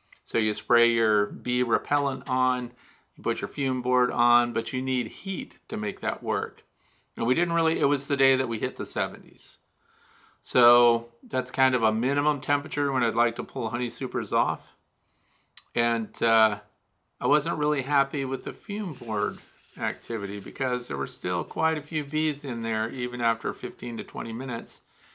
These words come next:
And I saturated the board with that stuff. So it worked, but not like the escape boards. So the escape boards are my go-to going forward. I was willing to try something else,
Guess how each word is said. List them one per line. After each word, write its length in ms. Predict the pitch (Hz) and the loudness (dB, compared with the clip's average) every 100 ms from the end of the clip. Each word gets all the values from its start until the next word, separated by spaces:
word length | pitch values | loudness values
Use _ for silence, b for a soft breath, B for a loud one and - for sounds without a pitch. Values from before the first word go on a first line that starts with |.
| B B B | B B B
And 140 | 117 113 | -2 0
I 80 | |
saturated 1000 | 104 - 156 160 160 131 107 104 101 95 - _ _ _ - | 0 0 4 4 2 0 2 2 2 -2 -6 _ _ _ -10
the 120 | 107 | -8
board 420 | 98 107 104 - - | -4 -2 -2 -4 -10
with 140 | 185 - | -14 -8
that 200 | 110 - | -8 -6
stuff. 500 | - 69 87 - - _ _ _ b b b b b b b b | -2 0 -2 -4 -20 _ _ _ b b b b b b b b
So 280 | - 175 160 | 2 8 10
it 300 | 160 135 - | 10 4 4
worked, 720 | 135 214 185 139 - - - _ _ _ - - | 6 8 8 8 2 -10 -12 _ _ _ -20 -6
but 280 | 113 123 - | 2 2 2
not 440 | 120 135 131 - | 4 6 6 4
like 520 | 123 117 110 - - - _ _ _ - | 2 4 4 -2 -12 -20 _ _ _ -6
the 120 | 113 | -4
escape 440 | 101 - 110 107 | -4 -2 -2 -2
boards. 520 | - - - - - - _ _ _ _ - | -6 -10 -10 -10 -12 -14 _ _ _ _ -20
So 220 | - 123 110 | 0 2 4
the 100 | 107 | 2
escape 340 | - 175 175 | 2 2 4
boards 340 | 151 143 139 | 4 4 4
are 80 | 123 | 0
my 140 | 113 107 | 0 0
go-to 560 | 107 107 - 110 104 | 0 0 -2 -4 -4
going 280 | 101 104 98 | -4 -4 -4
forward. 360 | - 101 104 104 | -6 -6 -4 -4
I 60 | |
was 120 | 110 | -2
willing 220 | 135 180 170 | -2 -2 -2
to 80 | |
try 240 | 151 156 156 | 0 0 0
something 340 | 156 147 131 | -4 -8 -2
else, 360 | 110 110 110 | 2 2 -2